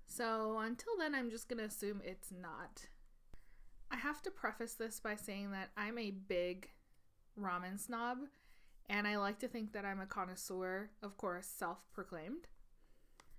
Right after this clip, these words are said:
So of all the ramen places I've ever visited throughout the States, Afuri Ramen in downtown Portland is actually pretty good.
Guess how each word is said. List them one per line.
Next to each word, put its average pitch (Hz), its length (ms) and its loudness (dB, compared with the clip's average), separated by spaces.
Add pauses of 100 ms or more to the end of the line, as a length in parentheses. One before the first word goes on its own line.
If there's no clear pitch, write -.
(480)
So 262 340 4
of 254 180 0
all 277 280 6
the 294 200 4
ramen 208 500 4
places 196 440 -2
I've 190 260 0 (320)
ever 180 400 2
visited 190 680 2 (120)
throughout 180 340 2
the 175 100 2
States, - 680 0 (760)
Afuri 220 380 2
Ramen 208 540 2
in 196 340 -2
downtown 196 400 0
Portland 240 560 -2
is 240 460 4 (120)
actually 240 540 2
pretty 247 380 4
good. 208 400 0